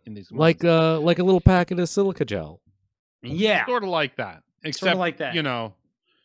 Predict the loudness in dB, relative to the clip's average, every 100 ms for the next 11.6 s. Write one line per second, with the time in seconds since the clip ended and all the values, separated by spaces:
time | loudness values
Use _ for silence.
0 | _ -2 0 2 0 -4 -4 0 2 2
1 | -2 -2 0 -2 -2 -6 -6 -8 -4 -2
2 | -2 -4 -2 -2 0 -2 -4 -6 -8 -12
3 | -10 -4 -4 -4 -4 -4 -4 -6 -6 -4
4 | -4 -6 -12 -14 -16 -20 -20 -20 -20 _
5 | 6 8 8 6 6 6 6 6 4 4
6 | 4 4 6 6 4 6 6 6 4 6
7 | 4 2 4 4 4 -2 4 6 6 2
8 | -16 -2 4 6 6 6 6 6 4 2
9 | 4 4 4 4 2 0 -2 -2 0 2
10 | 4 4 2 4 4 2 0 2 2 2
11 | 2 0 2 4 4